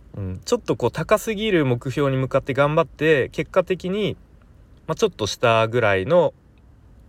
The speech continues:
目標がか-、叶うというか、うん、例えば大学受験でも第一志望は、えーと、落ちたんですけど、まあ、結果的に第二志望のところに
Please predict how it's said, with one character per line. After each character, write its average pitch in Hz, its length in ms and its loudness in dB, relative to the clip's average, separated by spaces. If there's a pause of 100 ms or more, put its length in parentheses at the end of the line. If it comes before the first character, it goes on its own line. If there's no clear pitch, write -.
(420)
目 104 240 -8
標 92 360 -2
が 120 200 2 (920)
か-、 - 260 -8
叶 107 300 -4
う 95 100 -2
と 87 120 -10
い 85 60 -4
う 80 60 -8
か、 - 200 -8 (200)
う 95 40 -10
ん、 92 380 -6 (680)
例 - 80 -4
え - 20 2
ば 170 100 4
大 160 180 4
学 196 180 -2
受 190 160 -6
験 131 200 0
で 95 80 0
も 98 340 0 (300)
第 180 160 4
一 196 180 -6
志 208 140 -4
望 113 160 2
は、 80 220 0 (580)
え 90 340 -4
ー - 40 -10
と、 82 540 -4
落 131 180 -8
ち - 40 -12
た 90 100 -8
ん 82 60 -8
で 78 80 -8
す - 80 -16
け 95 100 -14
ど、 113 300 -2
ま 135 100 -6
あ、 - 20 -6
結 135 200 -8
果 156 140 -2
的 151 240 -6
に 143 60 -6
第 135 180 2
二 139 100 -4
志 143 140 -6
望 107 140 -2
の 87 60 -6
と 92 120 -12
こ 92 120 -8
ろ 92 120 -6
に 78 200 -10